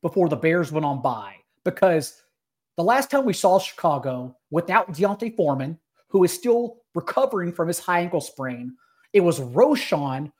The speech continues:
who received a season high sixty-five point two percent of the Bears' backfield touches, compared to Khalil Herbert's thirty-four point seven percent share and only eight touches.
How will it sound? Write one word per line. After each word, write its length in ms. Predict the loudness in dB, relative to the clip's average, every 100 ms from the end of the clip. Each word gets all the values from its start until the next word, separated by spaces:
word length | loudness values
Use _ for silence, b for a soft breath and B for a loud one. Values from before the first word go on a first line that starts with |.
| _ -4
who 80 |
received 400 | -2 0 -2 -2
a 20 | -4
season 340 | -4 -4 -4
high 260 | -4 -4 -4
sixty-five 680 | -6 -12 -10 -2 0 0
point 220 | -2 -8 -8
two 140 | -10
percent 400 | -10 -6 -4 -4 b b
of 120 | -4
the 80 | 0
Bears' 300 | 0 0 0
backfield 460 | 0 0 0 -4 0
touches, 500 | -2 -2 -6 -6 -16 _ _ _ _ 0
compared 320 | 2 6 4
to 80 | 2
Khalil 320 | 0 2 2
Herbert's 460 | 2 0 0 -4 -12 b b _
thirty-four 520 | 4 4 4 2 2 2
point 260 | 0 -4 -2
seven 320 | 0 2 0
percent 320 | -4 -6 -8
share 400 | -4 -2 -2 -4 -2
and 100 | 0
only 240 | 2 0 -2
eight 220 | -6 -6
touches. 520 | -20 -20 -20 -18 -20